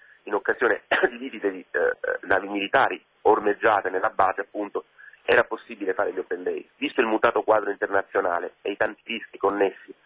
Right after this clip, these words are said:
con il mutato quadro internazionale, queste, queste, queste, queste visite non, non vengono più concesse alla base militare.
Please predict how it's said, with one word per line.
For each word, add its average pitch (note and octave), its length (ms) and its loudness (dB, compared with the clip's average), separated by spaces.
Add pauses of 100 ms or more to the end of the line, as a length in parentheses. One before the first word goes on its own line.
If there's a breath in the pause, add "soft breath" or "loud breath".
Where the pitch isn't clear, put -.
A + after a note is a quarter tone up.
(800 loud breath)
con G2+ 140 4
il G2+ 60 4
mutato G#2+ 380 2
quadro G#2 240 2
internazionale, G#2+ 720 0
queste, G#2+ 400 0
queste, G2+ 400 2
queste, F#2+ 320 -2
queste G#2 220 -4
visite G#2 340 -2
non, F#2+ 180 2
non F#2 380 2
vengono F#2+ 320 2
più F#2+ 400 -2 (140)
concesse F#2+ 560 0
alla F2+ 100 2
base F2+ 220 -2
militare. F2 400 -2